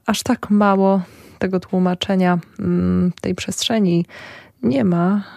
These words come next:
że, mm, to słowo krąży i będzie do nas, e, wracało. W tym momencie zachu-, za-, zachęcam słuchaczy do tego, żeby,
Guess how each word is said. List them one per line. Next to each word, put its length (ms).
że, 220
mm, 400
to 120
słowo 500
krąży 580
i 80
będzie 340
do 120
nas, 400
e, 240
wracało. 680
W 60
tym 120
momencie 360
zachu-, 380
za-, 280
zachęcam 460
słuchaczy 440
do 120
tego, 240
żeby, 380